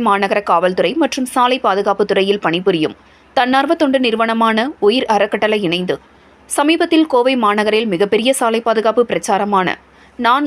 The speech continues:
உயிர் காவலன் எனும் பிரச்சாரத்தை துவங்கியது. பல்லாயிரக்கணக்கான மக்களிடையே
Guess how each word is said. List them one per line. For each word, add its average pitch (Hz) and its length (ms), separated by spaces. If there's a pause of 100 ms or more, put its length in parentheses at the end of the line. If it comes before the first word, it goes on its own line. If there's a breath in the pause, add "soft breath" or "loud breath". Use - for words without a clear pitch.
உயிர் 220 260
காவலன் 233 360
எனும் 214 180
பிரச்சாரத்தை 180 560
துவங்கியது. 147 420 (640 soft breath)
பல்லாயிரக்கணக்கான 285 840
மக்களிடையே 240 500